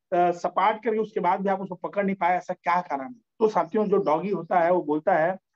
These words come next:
कि जब बिल्ली आई, मेरा नाश्ता करके, गुस्सा तो मेरे को बहुत आया, गुस्सा तो मेरे को बहुत आया, और जैसे ही मेरे को बहुत ज्यादा गुस्सा आया, बहुत ज्यादा तकलीफ हुआ, मैंने सोचा कि आज इस बिल्ली की जान तो मैं लेकर, और मैंने जब दौड़ाना चालू किया,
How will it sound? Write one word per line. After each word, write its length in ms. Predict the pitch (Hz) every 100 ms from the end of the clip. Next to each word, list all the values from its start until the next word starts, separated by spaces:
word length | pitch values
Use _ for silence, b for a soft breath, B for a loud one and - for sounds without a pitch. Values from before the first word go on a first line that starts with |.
| _ _ _
कि 80 | 185
जब 300 | 160 240 233
बिल्ली 340 | 190 202 240
आई, 520 | 214 175 202 226 226 -
मेरा 140 | 180 196
नाश्ता 440 | 185 175 - 233
करके, 380 | 214 208 220 214
गुस्सा 640 | 180 190 - - - 320
तो 120 | 330
मेरे 160 | 302 277
को 80 | 240
बहुत 340 | 214 190 196
आया, 120 | 143 - _ _ _ 165
गुस्सा 360 | 214 - 277
तो 100 | 285
मेरे 180 | 269 247
को 80 | 233
बहुत 340 | 202 208 247
आया, 400 | 220 202 254 311 - _ _ -
और 340 | 233 302 302
जैसे 420 | 185 233 240 269
ही 60 | 330
मेरे 160 | 302
को 100 | 277
बहुत 300 | 262 214 247
ज्यादा 240 | 247 240 247
गुस्सा 360 | 208 208 254
आया, 300 | 226 202 226
बहुत 300 | 220 175 214
ज्यादा 180 | 202 220
तकलीफ 460 | 214 202 185 247 196
हुआ, 340 | 190 214 247 - _ 156
मैंने 300 | 190 247 285
सोचा 340 | 269 226 269
कि 100 | 254
आज 340 | 202 196 247 247
इस 200 | 214 180
बिल्ली 340 | 190 214 247
की 140 | 254
जान 320 | 226 175 180 208
तो 120 | 214
मैं 120 | 208
लेकर, 380 | 165 147 - 127 _ _ -
और 140 | 226
मैंने 300 | 233 208 247
जब 180 | 240 226
दौड़ाना 480 | 165 165 175 196 262
चालू 340 | 269 190 226
किया, 340 | 214 208 160